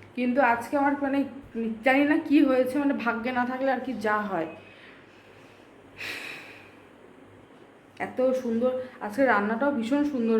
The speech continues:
হয়েছিল। এত সুন্দর করে কষিয়ে রসিয়ে রান্না করলাম, কি আর বলবো। এতদিন পরে মটন রান্না করলাম বাড়িতে, কত সুন্দর করে কষিয়ে টষিয়ে রান্না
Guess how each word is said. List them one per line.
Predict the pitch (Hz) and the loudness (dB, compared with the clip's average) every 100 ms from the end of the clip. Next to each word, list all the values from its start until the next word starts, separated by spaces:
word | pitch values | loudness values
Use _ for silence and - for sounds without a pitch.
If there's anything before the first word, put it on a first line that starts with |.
| 208 | 2
হয়েছিল। | 185 180 165 - - - 196 | 0 -4 -6 -8 -16 -12 -6
এত | 208 285 | 0 0
সুন্দর | 269 247 262 262 | 0 0 0 2
করে | 269 262 | 2 0
কষিয়ে | 220 226 254 | -2 -4 -6
রসিয়ে | 247 247 269 190 | -6 -4 -2 -2
রান্না | 208 247 | -4 -2
করলাম, | 302 285 226 220 | 0 0 0 -2
কি | 220 | -2
আর | 214 202 | 0 0
বলবো। | 185 170 170 - - - 539 480 415 - 214 | -2 -2 -6 -8 -18 -2 0 0 -4 -4 -2
এতদিন | 262 285 285 294 | 0 2 4 4
পরে | 294 311 | 4 4
মটন | 247 240 262 285 | 2 0 2 2
রান্না | 285 294 277 | 2 0 0
করলাম | 262 240 247 226 | 0 -2 -2 0
বাড়িতে, | 208 226 233 202 220 - - - - - | -2 -2 -2 -4 -4 -10 -16 -16 -14 -8
কত | 226 269 311 | -2 0 4
সুন্দর | 294 294 294 | 4 4 4
করে | 294 294 | 2 0
কষিয়ে | 240 240 269 | -4 -2 -2
টষিয়ে | 254 254 277 247 | -2 -2 -2 0
রান্না | 214 220 | 0 -2